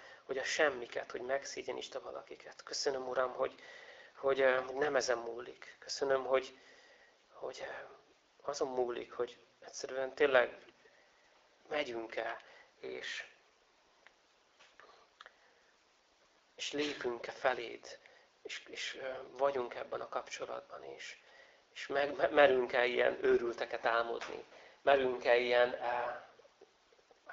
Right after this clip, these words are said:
ilyen elképzelhetetlen dolgokat tenni. Á, csak, Uram, á, bátoríts minket őrültnek lenni, meg bátoríts, hogy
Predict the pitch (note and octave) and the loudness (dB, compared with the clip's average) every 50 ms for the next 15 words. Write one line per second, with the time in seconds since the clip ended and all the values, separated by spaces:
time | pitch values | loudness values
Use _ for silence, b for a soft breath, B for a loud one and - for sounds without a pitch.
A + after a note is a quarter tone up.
0 | - - - - - - - - - - C#3+ - C#3 D3 C#3+ C3+ - - B2 A#2 | -16 -14 -16 -18 -18 -20 -20 -16 -16 -12 -8 -4 -2 -2 -2 -2 -2 -6 -6 -4
1 | - A#2+ A#2 A2+ - B2 - - A#2+ A#2 A2+ A#2+ A#2+ A#2 A#2 A#2 - - - - | -2 -2 -2 -2 -2 -4 -6 -6 -8 -4 0 0 0 2 0 -2 -8 -10 -12 -12
2 | - - - - - - - - - B B B B B B B B B B B | -12 -12 -12 -12 -14 -16 -20 -20 -20 B B B B B B B B B B B
3 | B B B B B B _ - - - - C#3+ - - - - - - - - | B B B B B B _ -12 -10 -6 -4 -4 -4 -4 -6 -8 -14 -20 -20 -20
4 | _ _ _ _ _ _ _ - - - - - - - E3 D#3 - - F3 F3 | _ _ _ _ _ _ _ -16 -16 -14 -14 -12 -8 -6 -6 -6 -4 -4 -4 -4
5 | F3 - F3+ F#3 G#3+ - - C3+ B2+ A#2 - - B2 A#2+ A#2+ - C3 - - - | -2 -2 -2 -2 -2 -4 -4 -4 -4 -4 -4 -4 -4 -4 -4 -4 -8 -8 -10 -14
6 | - - _ _ - D3+ C3+ B2+ A#2+ A#2 A#2 A2+ A2+ A#2 B2+ - - C3 B2 B2 | -16 -16 _ _ 0 2 2 2 0 -2 -6 -8 -6 -6 -6 -6 -4 -4 -6 -4
7 | A#2+ A#2+ B2+ B2+ C3+ C#3 C3+ - - F#3 G3 F#3+ - - C3 B2 - - - A#2+ | -6 -6 -10 -8 -6 -6 -2 4 6 6 6 6 2 -2 -6 -6 -6 -6 -6 -6
8 | - | -8